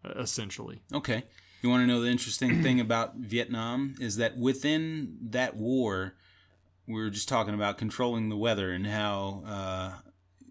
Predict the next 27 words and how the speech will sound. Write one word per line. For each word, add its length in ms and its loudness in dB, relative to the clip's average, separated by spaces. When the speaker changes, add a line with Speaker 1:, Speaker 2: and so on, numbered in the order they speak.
Speaker 2:
Y-, 160 -2
you're 260 8
not 200 10
on 380 4
Speaker 1:
Yeah, 240 12
th-, 120 6
I 120 8
know. 240 8
They 160 8
seeded 440 6
clouds 440 4
to 60 0
make 200 4
it 60 0
rain 320 2
more. 340 -2
Okay, 340 6
well, 200 8
yeah, 180 8
you 180 6
c-, 140 -10
that's 260 4
a, 180 6
that, 140 6
but 160 4
that's 320 6
not 420 6